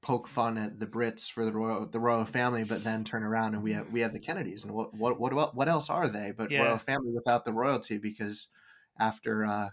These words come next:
Speaker 1: the American Revolution, you know, that's kind of a word that we don't like to use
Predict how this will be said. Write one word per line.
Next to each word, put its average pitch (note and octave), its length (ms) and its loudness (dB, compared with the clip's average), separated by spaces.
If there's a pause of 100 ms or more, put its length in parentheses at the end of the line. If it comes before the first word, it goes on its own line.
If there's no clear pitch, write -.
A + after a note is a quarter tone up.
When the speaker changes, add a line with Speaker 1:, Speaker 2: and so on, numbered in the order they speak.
(140)
Speaker 1:
the A2 60 -4
American A2 340 -2
Revolution, A2+ 520 0
you G#2 80 -6
know, G#2+ 60 -6
that's G#2 200 -8
kind A2+ 200 -4
of G2+ 80 -8
a G2+ 220 -6 (540)
word A#2 160 0
that G#2+ 100 -6
we A#2+ 80 -2
don't G#2 100 -4
like A2 160 -4
to G#2 100 -14
use G#2 480 -4